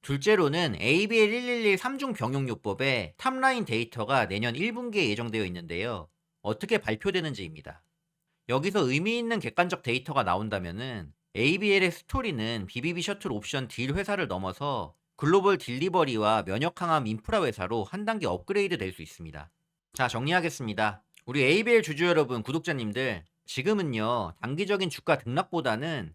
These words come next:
기업이 가진 기술의 본질과 방향성에 집중해야 할 때입니다. 에이비엘 바이오는 이미 글로벌 빅파마들의 선택을 통해서 기술력을 검증받았고요. 이제는 그 기술이 다양한 질환과 약물로 확장되는 단계에 와 있습니다.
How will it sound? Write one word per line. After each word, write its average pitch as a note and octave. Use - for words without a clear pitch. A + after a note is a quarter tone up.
기업이 F#3+
가진 E3
기술의 C3+
본질과 C3
방향성에 A2+
집중해야 F#3+
할 C#3+
때입니다. E2+
에이비엘 G3+
바이오는 A#2
이미 A#2
글로벌 D#3
빅파마들의 C3+
선택을 G#3
통해서 A#2+
기술력을 F#3+
검증받았고요. G2
이제는 G3+
그 E3+
기술이 C3
다양한 F3+
질환과 A#2
약물로 A#2+
확장되는 B3
단계에 G#2
와 F2
있습니다. D#2+